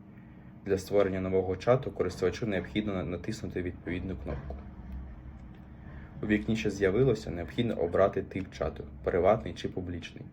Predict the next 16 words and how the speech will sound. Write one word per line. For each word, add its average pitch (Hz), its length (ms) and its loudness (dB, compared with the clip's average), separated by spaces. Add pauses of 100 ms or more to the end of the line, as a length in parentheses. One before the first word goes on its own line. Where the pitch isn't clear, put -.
(460)
ввести 95 320 -2
його 113 260 6
назву 85 360 -4
та 90 140 -2
за 92 100 2
необхідності 92 680 0
додати 92 340 2
учасників 87 500 0
спілкування. 82 720 -2 (760)
При 107 120 4
необхідності 110 640 0
користувач, - 680 2
що - 160 -14
створив 90 360 4
відповідний 90 440 -2
чат, 78 240 -4